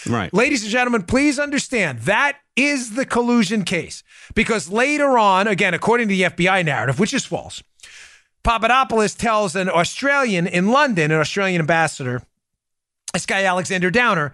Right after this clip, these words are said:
Speaker 2: about that interaction. "Hey, some guy told me about Russian dirt." Collusion! There you go. We got it.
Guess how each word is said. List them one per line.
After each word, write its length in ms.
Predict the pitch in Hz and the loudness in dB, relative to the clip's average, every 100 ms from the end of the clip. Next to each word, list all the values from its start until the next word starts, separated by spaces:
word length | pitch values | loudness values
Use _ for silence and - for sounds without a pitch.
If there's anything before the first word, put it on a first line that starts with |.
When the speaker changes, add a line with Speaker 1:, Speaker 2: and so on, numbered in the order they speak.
| _ - | _ -2
Speaker 2:
about 440 | 185 170 277 277 247 | -2 2 2 2 2
that 180 | 180 | 2
interaction. 480 | 165 139 131 107 95 | 0 0 -2 -4 -4
"Hey, 160 | 196 165 | -2 -2
some 200 | - 139 | -4 -2
guy 200 | 190 180 | 0 0
told 220 | - 151 | 0 2
me 60 | 151 | 2
about 220 | 151 151 | 2 2
Russian 240 | 156 180 | 0 0
dirt." 200 | 190 160 - - | -2 -2 -6 -2
Collusion! 640 | 320 440 453 453 415 359 | 2 4 4 4 0 2
There 160 | 349 370 | 2 2
you 120 | 359 | 2
go. 180 | 359 339 | 2 2
We 100 | 320 | 2
got 160 | 294 | 0
it. 80 | - | -2